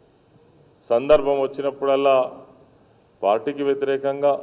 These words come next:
అదేవిధంగా కేసీఆర్ గారికి వ్యతిరేకంగా మాట్లాడడం అనేటువంటిది కూడా పార్టీ క్రమశిక్షణకు మరి మంచిది కాదు.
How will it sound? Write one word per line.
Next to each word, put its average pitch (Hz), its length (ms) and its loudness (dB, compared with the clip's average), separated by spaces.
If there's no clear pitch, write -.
అదేవిధంగా 135 580 2
కేసీఆర్ 131 540 -4
గారికి 139 280 -4
వ్యతిరేకంగా 131 640 -6
మాట్లాడడం 170 600 2
అనేటువంటిది 147 540 -4
కూడా 139 260 -2
పార్టీ 127 320 -6
క్రమశిక్షణకు 135 880 -12
మరి 107 200 -6
మంచిది 123 360 -12
కాదు. 123 280 -4